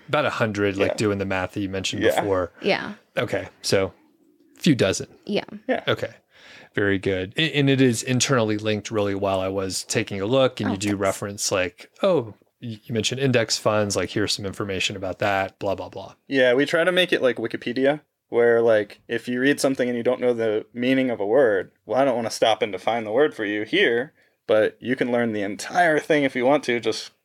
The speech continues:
Speaker 2: open in a new tab and get lost.
Speaker 3: Steven loves Wikipedia.
Speaker 2: <laughs> I love Wikipedia.
Speaker 3: He has a shirt.
Speaker 1: Oh, yeah.
Speaker 2: I would say wikipedia dot org is my favorite website on the internet.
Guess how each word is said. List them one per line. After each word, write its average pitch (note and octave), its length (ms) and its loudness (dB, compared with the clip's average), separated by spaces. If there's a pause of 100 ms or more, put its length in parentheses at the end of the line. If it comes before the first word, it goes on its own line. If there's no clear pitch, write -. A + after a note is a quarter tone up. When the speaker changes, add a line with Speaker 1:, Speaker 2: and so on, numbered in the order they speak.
(240)
Speaker 2:
open B2 260 -2
in C3+ 100 4
a C3+ 80 4
new C#3+ 160 0
tab E3 360 2
and A2+ 140 -4
get A#2 160 4
lost. - 500 2
Speaker 3:
Steven F3+ 360 0
loves D#3+ 180 -6
Wikipedia. - 540 -10 (220)
Speaker 2:
<laughs> - 220 -14
I G#2+ 600 2
love - 240 -10
Wikipedia. - 600 -8
Speaker 3:
He G3+ 160 2
has F3 160 0
a E3+ 40 -4
shirt. - 440 -6 (600)
Speaker 1:
Oh, D3+ 140 2
yeah. A2+ 420 0
Speaker 2:
I C#3+ 80 2
would F3 140 2
say G3+ 120 2
wikipedia C#3+ 840 4
dot B2 280 4
org A2+ 460 4 (120)
is A2+ 220 -4
my G#2+ 160 -4
favorite A2+ 580 -2 (320)
website G2 480 -4
on - 120 -18
the - 80 -18
internet. - 360 -20